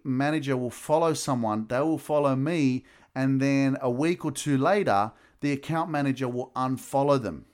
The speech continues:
It's just the pr-, that's how they work. And so I've had times where, uh, they've unfollowed someone that I've been following, and the person's like, "Hey, how come you're not following me anymore?"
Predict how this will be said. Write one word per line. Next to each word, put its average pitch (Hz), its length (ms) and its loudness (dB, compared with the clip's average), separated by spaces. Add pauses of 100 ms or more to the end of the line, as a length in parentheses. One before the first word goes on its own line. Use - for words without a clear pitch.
(640)
It's 131 240 -8
just 147 360 0
the 139 100 -4
pr-, - 240 -18
that's 143 260 -2
how 151 160 2
they 120 160 -2
work. 131 540 0
And 127 120 -4
so 139 240 0
I've 147 220 0
had 135 440 -2 (440)
times 131 480 0
where, 117 380 -2 (200)
uh, - 100 -16 (120)
they've 127 320 0
unfollowed 131 560 0
someone 131 260 0
that 123 100 0
I've 117 180 0
been 110 160 -4
following, 160 560 0
and 135 180 0
the 135 60 0
person's 143 400 -4
like, 143 160 0
"Hey, 185 240 -4
how 151 140 -2
come 170 140 -8
you're 160 100 -4
not 147 120 -4
following 180 380 0
me 120 100 0
anymore?" 98 320 -4